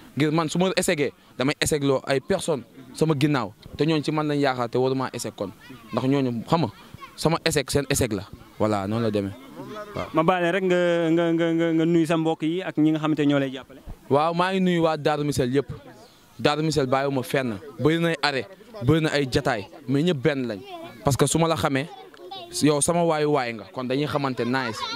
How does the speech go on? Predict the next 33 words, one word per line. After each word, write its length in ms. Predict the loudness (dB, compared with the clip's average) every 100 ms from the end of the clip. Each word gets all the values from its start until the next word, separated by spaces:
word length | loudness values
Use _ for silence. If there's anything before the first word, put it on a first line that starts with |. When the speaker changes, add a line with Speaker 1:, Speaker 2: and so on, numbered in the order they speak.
| -2
Speaker 1:
Yaa 140 | 0
ngi 60 | 2 0
gis, 80 | -2 -8 -6 -2
Darou 160 | 0 2
Missel 200 | 0 2
ñëpp 200 | 2 2
maa 180 | 0 0
leen 120 | 0 -4
di 60 |
sant 180 | -2 -2
di 220 | 0 -2
baax 240 | 0 0 0
di 60 |
leen 160 | 0 2
woo 180 | 2 0
sama 260 | -2 -8 -4
combat 380 | -4 0 -2
bi. 120 | -4 -8 -14 -20 -12 -2
Xam 140 | 0
nga, 120 | 0 0
le 140 | 0
deux 220 | 4 2 2
juin, 240 | -2 -6 -8 -18 -20 -20 -10 -2
Yàlla 180 | 0 0
defal 220 | -2 -2
ma 100 | -2
ndam 180 | -2 -2
parce 140 | -4
que 60 | -2
mooy 140 | 0
sama 140 | -2
première 320 | 0 0 2 2
sortie. 360 | 0 -2 -6